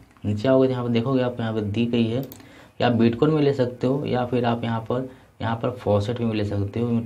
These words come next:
ट्रेम ये यूएसडी हो गया, तो एक यूएसडी का इतना टोकन है, एक बिटकॉइन का इतना टोकन दिया गया।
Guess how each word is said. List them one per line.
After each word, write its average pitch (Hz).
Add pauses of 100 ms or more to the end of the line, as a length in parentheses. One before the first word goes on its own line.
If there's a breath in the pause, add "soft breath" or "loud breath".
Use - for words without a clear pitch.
ट्रेम 110
ये 117
यूएसडी 113
हो 120
गया, 117 (440 loud breath)
तो 107
एक 143
यूएसडी 135
का 135
इतना 127
टोकन 131
है, 139
एक 113
बिटकॉइन 117
का 110
इतना 107
टोकन 113
दिया 110
गया। 113